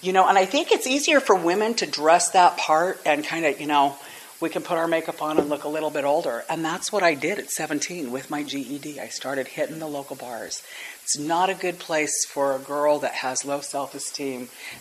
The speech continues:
and likes to drink, you know, and, um, my drinking progressed even there, uh, pretty fast. Um, by the time I was twenty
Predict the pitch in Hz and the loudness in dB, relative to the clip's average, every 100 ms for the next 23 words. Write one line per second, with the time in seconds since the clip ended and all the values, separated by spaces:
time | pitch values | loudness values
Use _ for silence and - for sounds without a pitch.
0 | - 135 139 127 - - 135 127 123 92 | -2 0 2 0 -2 -8 -8 -8 -10 -12
1 | - - - - - - - - 139 135 | -18 -18 -20 -20 -18 -18 -18 -8 -2 0
2 | 131 131 - 143 131 - 135 135 127 135 | 2 2 0 -4 -4 -6 -8 -8 -2 0
3 | 135 156 151 165 151 147 143 135 120 - | 0 -2 -2 -4 -6 -8 -6 -6 -4 -8
4 | - 143 139 139 135 127 120 117 - 123 | -8 -10 -8 -6 -6 -6 -6 -10 -8 -6
5 | 120 113 107 - - 147 139 - 120 113 | -4 -8 -10 -16 -10 -8 -6 -2 0 0
6 | - - 120 123 117 - 123 123 - 147 | -4 -8 -8 -10 -8 -4 -2 -2 -4 -4
7 | 143 139 131 - 156 147 160 | -4 -4 -4 -4 -4 -2 -4